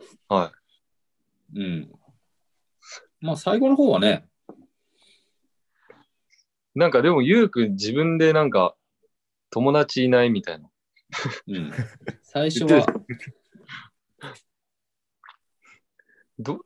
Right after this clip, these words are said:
Speaker 2: まあ、
Speaker 1: でも、
Speaker 2: すげえ仲いい。
Speaker 1: 結構みんな仲良かったっすよね、ゆうくんと。
Speaker 2: 仲良かった。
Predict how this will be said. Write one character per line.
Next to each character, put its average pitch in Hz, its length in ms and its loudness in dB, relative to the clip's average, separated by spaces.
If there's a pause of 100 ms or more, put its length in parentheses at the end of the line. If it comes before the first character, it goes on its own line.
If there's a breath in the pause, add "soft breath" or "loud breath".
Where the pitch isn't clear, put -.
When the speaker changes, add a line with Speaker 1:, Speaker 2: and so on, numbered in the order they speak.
(120)
Speaker 2:
ま 135 60 -6
あ、 - 20 -2
Speaker 1:
で 156 80 4
も、 123 180 2
Speaker 2:
す 107 80 -4
げ 156 120 -4
え 139 80 -2
仲 120 60 -8
い - 40 -20
い。 - 40 -20
Speaker 1:
結 - 60 -8
構 330 120 6
み 143 160 4
ん 269 120 6
な 277 280 4 (160)
仲 196 320 2
良 160 80 4
か 135 100 0
っ - 100 -4
た 98 100 -8
っ - 20 -4
す - 120 -16
よ 85 80 -10
ね、 85 140 -14 (160)
ゆ 107 120 -2
う 98 60 -4
く - 100 -12
ん - 20 -12
と。 90 60 -10
Speaker 2:
仲 127 180 -2
良 95 80 2
か 90 80 -2
っ - 80 -10
た。 - 200 -14